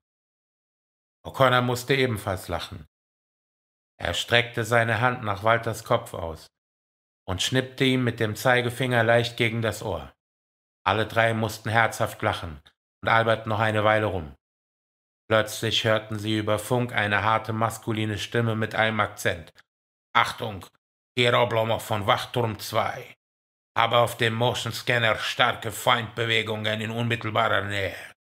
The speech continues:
Großangriff könnte unmittelbar bevorstehen." Nun war Farrells Stimme zu vernehmen. "Alarm! Alle Mann auf Gefechtsstation! P T F besetzen und bereit machen!" Die drei liefen nun wie vom Teufel gehetzt nach draußen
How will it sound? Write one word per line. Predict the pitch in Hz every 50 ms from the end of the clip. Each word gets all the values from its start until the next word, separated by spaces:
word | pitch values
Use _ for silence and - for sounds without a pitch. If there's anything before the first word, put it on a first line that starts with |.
| _ _ _ _ _ _ _ _ _
Großangriff | 110 113 127 120 - - 131 117 110 117 117 117 - -
könnte | 131 120 113 120 - 131
unmittelbar | 135 127 123 123 117 120 123 110 107 110 107 101
bevorstehen." | 95 98 - - 110 98 - - - - 107 95 95 - - - _ _ _ _ _ _ _ _ _ _ _ _ _ _ _ _ _ _ _ _ _ _ _ _
Nun | - 110 113 110 107
war | 110 110 107
Farrells | - - 120 110 110 107 101 -
Stimme | - - 113 107 107 98
zu | - - 98
vernehmen. | - - 98 92 90 85 78 76 69 - _ _ _ _ _ _ _ _ _ -
"Alarm! | 95 98 104 107 101 95 90 82 78 73 _ _ _ _ _ _ _ _
Alle | 110 113 113 113
Mann | 117 113 113
auf | 110 101 -
Gefechtsstation! | - 110 - 127 117 - - - - 107 95 95 - - 95 82 78 73 - _ _ _ _ _ _ _ _ _
P | 117 113
T | 113 120 117
F | 117 113 - -
besetzen | 123 107 113 117 110 - - 120
und | 110 98 -
bereit | 113 110 107 101 98 -
machen!" | 92 80 78 80 73 71 _ _ _ _ _ _ _ _ _ _ _ _ _ _ _ _ _ _ _ _ _ _ _ _ _
Die | 98 95
drei | 98 107 110 113 113
liefen | 113 117 117 113 - 120 113
nun | 113 117 117 110
wie | 113 117
vom | 117 - 120 110 104
Teufel | - 131 123 113 117 - 123
gehetzt | 113 117 110 117 117 117 - -
nach | 123 110 101 -
draußen | - 110 107 101 90 - - - 85 78